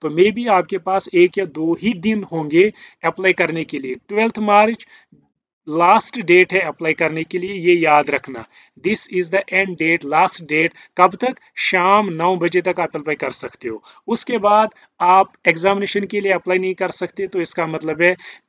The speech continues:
कश्मीर यूनिवर्सिटी के किसी भी एफिलिएटेड कॉलेज में आपको एडमिशन नहीं मिलेगा इस साल,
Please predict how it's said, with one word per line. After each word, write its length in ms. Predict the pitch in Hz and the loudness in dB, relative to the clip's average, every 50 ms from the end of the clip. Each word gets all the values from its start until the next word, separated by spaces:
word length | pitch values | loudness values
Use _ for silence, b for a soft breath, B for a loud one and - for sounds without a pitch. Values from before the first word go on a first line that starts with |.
| _ - | _ -6
कश्मीर 320 | 185 175 - - 214 233 | -6 -4 -4 -4 -4 -4
यूनिवर्सिटी 480 | 226 214 208 208 202 190 - - 202 190 | -4 -2 -2 -4 -4 -4 -4 -6 -6 -8
के 200 | - - 214 208 | -6 -6 -8 -8
किसी 400 | - - 202 180 - - 240 233 | -8 -12 -16 -12 -6 -4 -4 -4
भी 140 | 214 220 196 | -2 0 0
एफिलिएटेड 540 | 180 - - 185 180 180 170 185 185 170 | 0 -2 -2 0 2 2 2 2 -2 -2
कॉलेज 360 | - 175 165 160 170 170 160 170 | -2 -2 -2 0 0 0 -2 -2
में 120 | 180 185 | -2 -2
आपको 320 | 175 151 135 - - 175 | -2 -4 -4 -4 -6 -6
एडमिशन 400 | 156 139 135 143 143 - 180 190 | -4 -4 -4 -6 -8 -6 -4 -2
नहीं 200 | 208 226 226 233 | 0 2 2 2
मिलेगा 320 | 226 220 202 196 185 165 160 | 2 2 2 2 2 2 0
इस 200 | 151 139 - - | 0 -2 -4 -8
साल, 160 | 135 113 107 | -10 -10 -12